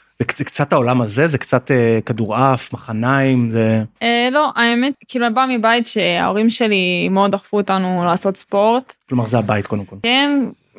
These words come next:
Speaker 2: לא רק ספורט, כאילו, בכללי שהייתי ילדה, "תלכי לחוג הזה, תלכי לחוג הזה." התחלתי ובכלל שיחקתי סקווש. אבא שלי שיחק
Speaker 1: סקווש?
Speaker 2: כן,
Speaker 1: אוקיי.
Speaker 2: אבא שלי שיחק, ואח שלי, אח, שני האחים שלי משחקים עד היום. אמא שלי שיחקה כדורשת,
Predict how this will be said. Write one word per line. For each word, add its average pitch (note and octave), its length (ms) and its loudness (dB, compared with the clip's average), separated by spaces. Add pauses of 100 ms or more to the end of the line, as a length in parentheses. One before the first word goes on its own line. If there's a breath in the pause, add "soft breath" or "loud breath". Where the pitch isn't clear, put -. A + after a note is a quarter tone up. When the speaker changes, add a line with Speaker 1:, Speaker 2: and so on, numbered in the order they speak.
(140)
Speaker 2:
לא A#3 140 2
רק C4 200 0
ספורט, C#4 480 0
כאילו, G#3 200 2
בכללי G#3 340 0
שהייתי G3+ 260 -2
ילדה, G3+ 680 0
"תלכי G#3+ 240 0
לחוג A3 280 -2
הזה, A#3+ 280 2
תלכי A3 240 -2
לחוג G#3 320 -2
הזה." G#3 340 0 (300)
התחלתי B3+ 380 0 (300)
ובכלל A3 600 0
שיחקתי G#3+ 380 -4
סקווש. A3+ 580 -2 (260)
אבא G#3 160 -2
שלי A3 160 -2
שיחק G#3 180 0
Speaker 1:
סקווש? F3+ 480 0
Speaker 2:
כן, B3 280 2 (120)
Speaker 1:
אוקיי. A#3 160 -2
Speaker 2:
אבא C4+ 140 0
שלי A3+ 800 2
שיחק, D4+ 340 0 (160)
ואח G#3 260 2
שלי, A3 320 0 (340)
אח, G#3+ 180 -4
שני B3+ 140 2
האחים A#3+ 220 2
שלי G#3+ 180 0
משחקים G#3 340 -2
עד G3+ 80 0
היום. A#3 320 0 (280)
אמא C4 180 0
שלי B3+ 240 2
שיחקה A3 260 -2
כדורשת, A3 680 0